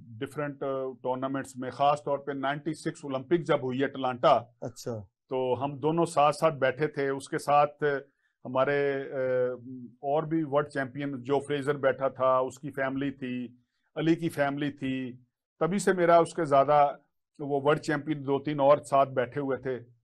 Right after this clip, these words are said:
Speaker 1: हमारा अच्छा
Speaker 2: नहीं, लेकिन ये तो
Speaker 1: ताल्लुकात
Speaker 2: एक
Speaker 1: रहे।
Speaker 2: आपने बहुत तारीख का
Speaker 1: <laughs>
Speaker 2: एक रोशन चैप्टर खोला है कि आलम इस्लाम का एक हीरो,
Speaker 1: हीरो था,
Speaker 2: जिसकी
Speaker 1: हाँ जी।
Speaker 2: कुर्बानियां हैं, जिसकी फतूहात हैं,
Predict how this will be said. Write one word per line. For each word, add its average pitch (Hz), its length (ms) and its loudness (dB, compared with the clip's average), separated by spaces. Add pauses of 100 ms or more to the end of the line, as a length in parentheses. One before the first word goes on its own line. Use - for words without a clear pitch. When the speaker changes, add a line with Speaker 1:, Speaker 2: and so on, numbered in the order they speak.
(160)
Speaker 1:
हमारा 175 240 -4
अच्छा 175 680 2
Speaker 2:
नहीं, 220 140 2
लेकिन 202 320 0
ये 180 80 -2
तो 185 60 4
Speaker 1:
ताल्लुकात 190 600 4
Speaker 2:
एक 165 80 0
Speaker 1:
रहे। 156 80 4
Speaker 2:
आपने 151 280 -2
बहुत 151 260 -2
तारीख 160 600 -2
का 117 480 -4
Speaker 1:
<laughs> 156 160 -6
Speaker 2:
एक 151 260 0
रोशन 147 360 -2
चैप्टर 165 380 -4
खोला 143 400 -2
है 117 240 -2
कि - 120 -8
आलम 165 400 2
इस्लाम 160 440 0
का 156 140 -4
एक 135 280 2
हीरो, 127 560 -2
Speaker 1:
हीरो 123 300 -4
था, 127 120 -8
Speaker 2:
जिसकी - 260 -2
Speaker 1:
हाँ 180 40 -2
जी। - 60 -10
Speaker 2:
कुर्बानियां 139 720 -2
हैं, 190 400 -4
जिसकी 160 300 -10
फतूहात 139 640 -2
हैं, - 200 -14